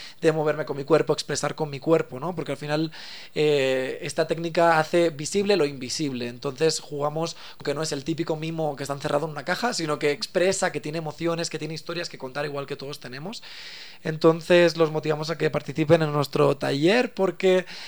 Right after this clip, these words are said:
Eh, eso, actores, no actores, personas interesadas, curiosas o solamente,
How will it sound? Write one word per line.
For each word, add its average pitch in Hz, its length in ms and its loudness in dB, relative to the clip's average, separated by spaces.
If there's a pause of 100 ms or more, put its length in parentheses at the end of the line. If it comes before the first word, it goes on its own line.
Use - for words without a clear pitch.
(360)
Eh, 170 320 4
eso, 180 280 0
actores, 185 640 4
no 165 180 -2
actores, 175 500 6
personas 160 300 -2
interesadas, 160 540 0
curiosas 151 720 2
o 147 300 8
solamente, 151 600 4